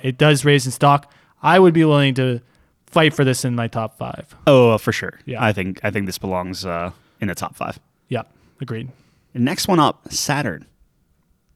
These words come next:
Speaker 1: Uh, I'm just gonna get this out of the way. I fucking love Saturn.
Speaker 2: Yeah,
Speaker 1: I think
Speaker 2: Saturn's
Speaker 1: it's
Speaker 2: amazing.
Speaker 1: beautiful. The ring, of course, is super awesome. Uh,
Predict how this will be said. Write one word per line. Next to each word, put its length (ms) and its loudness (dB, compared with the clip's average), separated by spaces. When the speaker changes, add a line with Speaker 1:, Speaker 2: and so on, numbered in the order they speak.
Speaker 1:
Uh, 520 4
I'm 100 0
just 120 -2
gonna 120 0
get 120 2
this 220 0
out 60 0
of 60 0
the 40 -4
way. 180 0
I 160 2
fucking 460 -2
love 380 0
Saturn. 480 -8
Speaker 2:
Yeah, 140 2
Speaker 1:
I 20 0
think 80 -6
Speaker 2:
Saturn's 320 4
Speaker 1:
it's 80 2
Speaker 2:
amazing. 300 0
Speaker 1:
beautiful. 760 4
The 100 0
ring, 560 4
of 160 -4
course, 560 2
is 120 0
super 280 2
awesome. 600 2
Uh, 600 6